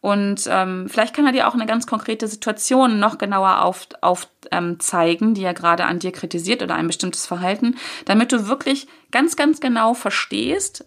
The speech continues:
was gerade kritisiert wird, damit du es dann auch, wenn du möchtest, ja, überprüfen kannst und annehmen kannst. Und je genauer dein Kritiker diese Fragen beantwortet, desto genauer weißt du einfach genau, worum es geht und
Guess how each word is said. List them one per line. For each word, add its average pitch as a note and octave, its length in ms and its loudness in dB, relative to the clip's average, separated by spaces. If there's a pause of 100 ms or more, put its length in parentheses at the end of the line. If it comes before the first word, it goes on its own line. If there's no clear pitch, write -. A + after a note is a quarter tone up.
(100)
was G3+ 460 0
gerade G3+ 320 0
kritisiert F3+ 560 -8
wird, E3 160 -4
damit A#3 240 2
du C#4 40 2
es C#4 80 -2
dann B3+ 180 2
auch, C4 380 2
wenn G#3 160 -2
du F#3 80 -4
möchtest, G3 640 -6 (540)
ja, A#3 180 2
überprüfen G3+ 520 -2
kannst C4+ 260 0
und A#3 100 -4
annehmen - 340 -6
kannst. - 400 -16 (500)
Und G#3+ 380 2
je G#3+ 80 0
genauer B3+ 540 4
dein A3+ 240 0
Kritiker B3+ 460 -2
diese A#3+ 240 -2
Fragen A3+ 360 0
beantwortet, C4 920 0 (760)
desto G#3+ 260 -2
genauer G#3 500 2
weißt G#3 360 0
du A#3 180 4
einfach A3+ 680 0 (120)
genau, G3+ 380 2
worum G3 260 -2
es F3+ 180 -4
geht B3 400 0 (280)
und G#3 560 0